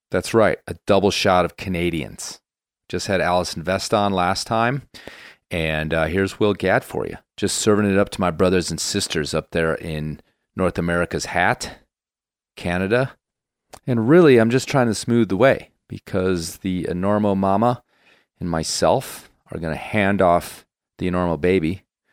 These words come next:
to a normal grandma. All right, that's getting a little weak. Anyway, we're gonna get rid of the kid for a week and go up to Squamish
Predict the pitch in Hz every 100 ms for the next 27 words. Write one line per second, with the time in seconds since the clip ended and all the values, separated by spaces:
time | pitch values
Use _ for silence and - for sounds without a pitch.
0 | _ _ - 87 87 87 85 80 82 95
1 | 78 80 - _ _ _ _ _ _ _
2 | _ _ _ _ _ _ - 58 - _
3 | _ _ _ 92 82 - 73 69 65 65
4 | 64 - - - 104 82 71 - 101 110
5 | 120 113 123 113 120 107 98 - 95 92
6 | - - 87 85 101 101 - - - _
7 | _ - 85 90 90 90 85 - - 87
8 | 80 80 - - - 135 98 69 -